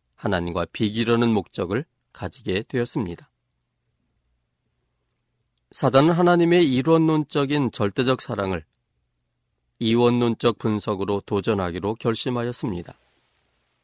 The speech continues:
루스벨이 창조주 하나님의 이론론적인 절대적 사랑을 이원론의 도마 위에서 하나님과 동등한 입장에서 지식적으로 분석한 결론은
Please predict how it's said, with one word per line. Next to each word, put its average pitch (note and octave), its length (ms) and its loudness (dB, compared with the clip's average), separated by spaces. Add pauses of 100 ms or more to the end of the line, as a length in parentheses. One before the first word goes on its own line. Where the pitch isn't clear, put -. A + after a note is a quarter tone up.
(1200)
루스벨이 G#2 640 0 (960)
창조주 C3 400 0
하나님의 D#3 480 4
이론론적인 C#3+ 1160 2
절대적 A#2 500 0
사랑을 G2 460 -2 (840)
이원론의 C#3 720 4
도마 C#3+ 360 4
위에서 A2+ 560 0 (880)
하나님과 F#2 400 -2
동등한 C#3 440 2
입장에서 B2+ 680 2 (640)
지식적으로 A#2+ 800 0
분석한 C3 720 0
결론은 G2 460 -2